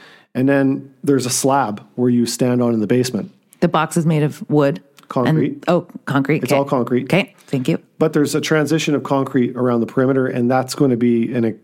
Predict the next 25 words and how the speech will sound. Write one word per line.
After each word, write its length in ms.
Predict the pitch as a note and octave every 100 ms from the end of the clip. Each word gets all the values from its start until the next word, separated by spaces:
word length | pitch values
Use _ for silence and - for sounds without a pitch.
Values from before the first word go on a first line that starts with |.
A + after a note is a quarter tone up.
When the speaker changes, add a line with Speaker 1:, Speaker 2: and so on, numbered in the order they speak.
| _ _
Speaker 1:
a 220 | - -
spot 400 | A2 - C3 A#2
where 120 | A#2 A2+
they 100 | A2+
can 140 | A#2+
get 140 | A2+ A2
in. 140 | G#2
Th-, 120 | A#2
there's 260 | A#2+ B2+ A#2
no 260 | C3+ C#3+ C3
foundation 800 | - B2+ A#2 A#2+ A#2+ A#2+ G#2+ G2+ _ - - _ _ -
that's 180 | B2 -
gonna 160 | B2
be 80 | A#2+
built 300 | A#2 A#2 A2
that's 140 | A2+
gonna 160 | - A#2
be 120 | A2+
perfectly 480 | A2 A2+ G#2+ - A2+
gonna 180 | A2 G#2
be 140 | G#2+
able 160 | G#2 G2+
to, 380 | - G#2 F#2+ - - -
you 140 | A#2+
know 220 | G#2 F#2+